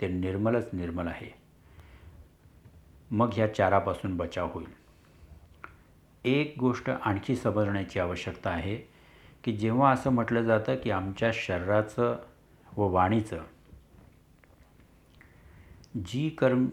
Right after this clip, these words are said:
जी कर्म अन्य प्राण्याची हानी करतात ती पाप आहेत, तर ते ह्याकरता म्हटलं जातं की ह्या शरीराने किंवा वाणीने आम्ही दुसऱ्याची हानी करतो, तेव्हा तात्काळ आम्ही स्वतःची हानी करू लागतो.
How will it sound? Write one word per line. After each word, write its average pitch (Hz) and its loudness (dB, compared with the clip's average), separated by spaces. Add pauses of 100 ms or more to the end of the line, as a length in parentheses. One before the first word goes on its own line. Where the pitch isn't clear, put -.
(140)
जी 117 0
कर्म 110 0 (1200)
अन्य 131 2
प्राण्याची 110 2
हानी 95 -2
करतात 92 0 (480)
ती 104 -2 (140)
पाप 113 8
आहेत, 80 -2 (1120)
तर 131 2 (100)
ते 139 2
ह्याकरता 127 2
म्हटलं 104 2
जातं 90 -2 (800)
की 131 0
ह्या 117 4
शरीराने 113 2
किंवा 120 0
वाणीने 101 2
आम्ही 110 2
दुसऱ्याची 104 -2
हानी 95 -2
करतो, 87 -2 (540)
तेव्हा 107 2 (120)
तात्काळ 120 4
आम्ही 117 2
स्वतःची 117 0
हानी 95 0
करू 90 -4
लागतो. - -6